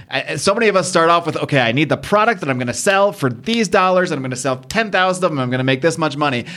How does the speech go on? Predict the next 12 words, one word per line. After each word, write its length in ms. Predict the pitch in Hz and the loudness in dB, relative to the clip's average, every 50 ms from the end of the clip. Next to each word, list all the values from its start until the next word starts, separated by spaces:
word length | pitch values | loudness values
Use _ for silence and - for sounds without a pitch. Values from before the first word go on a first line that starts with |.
| - 180 160 139 - _ _ _ _ _ | -14 -14 -14 -16 -16 _ _ _ _ _
Maybe 360 | 180 165 175 202 226 254 262 | -6 -2 0 2 2 2 2
that 120 | 247 190 | 2 0
can 140 | 185 156 139 | 0 0 0
work, 320 | 123 123 131 127 - - - | 2 2 0 0 -4 -10 -12
but 480 | 190 139 127 151 147 147 147 - - - _ _ _ _ | -10 -2 0 0 0 0 -4 -8 -16 -20 _ _ _ _
I, 100 | 139 156 | -2 -2
especially 540 | - 139 165 156 - - 202 226 - 220 170 | 0 2 0 2 2 0 0 2 2 0 2
today 380 | - 135 131 151 180 175 151 | 2 2 2 4 4 4 4
in 120 | 131 127 127 | 2 2 0
the 100 | 131 143 | -2 -2
information 560 | 160 165 - 147 131 123 147 160 135 135 120 | -2 -2 0 0 0 2 2 0 0 -2 -2
age, 460 | 117 139 165 175 151 117 110 107 - | -2 0 2 2 2 0 -2 -4 -10